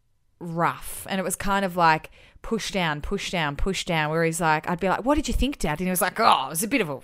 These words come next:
bit of a wank to me, you know, I think it's all, you know, these dancing wankers, you know, you know, all these singing, oh, it's, it's a bit of a," like that. And, and I was like, "But," and he goes, "Oh, and, you know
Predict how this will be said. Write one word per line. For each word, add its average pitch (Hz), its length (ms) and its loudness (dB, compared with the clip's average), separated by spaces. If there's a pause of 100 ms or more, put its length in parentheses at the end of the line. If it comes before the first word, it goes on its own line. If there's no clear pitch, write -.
(280)
bit - 120 4
of 175 60 -2
a 135 60 -2
wank 170 360 -2
to - 140 -6
me, 156 180 2
you 139 180 -6
know, 180 100 -2
I 165 120 0
think - 200 -12
it's - 120 -14
all, 82 220 -12 (400)
you 156 120 2
know, 135 120 -2
these 160 260 -4
dancing 180 520 4
wankers, 185 460 2
you 202 80 0
know, 190 300 4
you 196 140 -2
know, 180 140 4
all 190 60 4
these 170 180 0
singing, 190 420 -2
oh, 185 120 0
it's, 180 160 0
it's 151 180 -4
a - 20 -10
bit 165 140 -8
of 127 60 -14
a," - 600 -12
like 240 180 8
that. 254 200 8
And, 220 220 2
and 226 140 2
I 220 80 8
was 214 100 2
like, 196 140 2
"But," - 200 -2 (200)
and 214 120 2
he 196 80 0
goes, 175 180 0
"Oh, 151 260 4
and, 196 200 -2
you 214 80 -2
know 175 260 -2